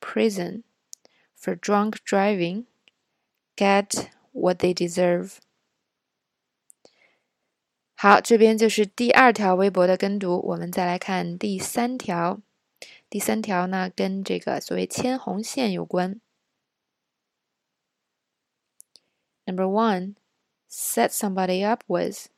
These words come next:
How did you meet, how did you meet Nick?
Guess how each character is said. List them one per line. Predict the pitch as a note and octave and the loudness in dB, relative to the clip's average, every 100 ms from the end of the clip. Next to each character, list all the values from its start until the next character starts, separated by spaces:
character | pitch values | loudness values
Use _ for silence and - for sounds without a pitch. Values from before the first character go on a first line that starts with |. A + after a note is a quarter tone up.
| _ _ _ _ _ _ _ - _ _ _ _ _ _ _ _ _ | _ _ _ _ _ _ _ -20 _ _ _ _ _ _ _ _ _
How | - C#4 | 4 6
did | C#4+ B3 | 6 4
you | A#3 | 2
meet, | A3 A3 - - _ | 4 2 0 -12 _
how | - A3+ B3 | 0 2 4
did | B3 | 2
you | A#3+ | 0
meet | A3 A3 G#3 | 0 0 0
Nick? | G3 A#3+ - - - | 2 2 0 -8 -18